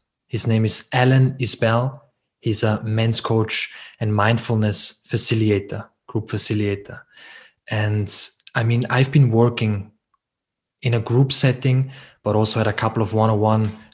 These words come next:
calls with Alan. And in the la-, for the la-, in the last six months, for the last six months, we've been working together. And guys, I can tell you this, this is a real motherfucker.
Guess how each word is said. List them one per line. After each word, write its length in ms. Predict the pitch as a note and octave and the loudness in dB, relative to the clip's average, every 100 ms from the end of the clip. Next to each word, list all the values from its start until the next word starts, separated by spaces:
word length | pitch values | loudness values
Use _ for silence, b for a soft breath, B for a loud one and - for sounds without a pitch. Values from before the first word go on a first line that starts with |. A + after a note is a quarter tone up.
| - | -10
calls 420 | - A#2+ C#3 C3 | 0 4 4 4
with 180 | B2 - | 0 -2
Alan. 640 | A#2 A2 A2+ A2 A2 - - | 0 2 2 0 -4 -8 -10
And 300 | G#2 G2+ G#2 | -8 -6 -4
in 80 | G#2 | -4
the 80 | |
la-, 180 | G#2 G#2+ | 0 -2
for 160 | G#2+ A2+ | -2 -4
the 80 | G#2 | -2
la-, 260 | G#2+ G#2+ - | -2 -2 -4
in 60 | |
the 80 | G#2+ | -2
last 260 | G#2 G#2+ - | -2 0 -2
six 240 | G#2+ - | -2 -4
months, 480 | G2+ G2+ G#2 - - B B B B B | -4 -4 -4 -6 -8 B B B B B
for 100 | A2 | 0
the 60 | G#2+ | 2
last 220 | G#2+ - | 2 0
six 180 | A2 A2+ | -2 -2
months, 160 | G#2+ | -2
we've 80 | G#2 | -2
been 160 | G#2+ G#2 | -2 0
working 320 | G#2+ - G2 | -2 -2 -6
together. 320 | G2+ G2 G2+ | -4 -2 0
And 400 | G2 G2+ G2+ - B B B B B B B B B B B _ - | -2 -2 -4 -6 B B B B B B B B B B B _ 0
guys, 680 | B2+ D3+ D#3 - - - - | 4 6 6 4 2 -2 -2
I 100 | D3+ | 2
can 200 | D3+ E3 | 8 8
tell 240 | D#3 D#3+ | 8 8
you 100 | D#3+ | 8
this, 720 | C#3 C#3 D3 - - - - _ _ _ _ _ _ _ - | 8 8 8 6 4 0 -4 _ _ _ _ _ _ _ 4
this 180 | D3+ D#3 | 6 8
is 160 | D#3+ | 6
a 120 | D3+ | 6
real 260 | C3 C#3 C3+ | 8 8 8
motherfucker. 720 | C3 B2 A2+ A#2 A2+ A2+ G#2 | 6 4 2 -2 -2 -2 -4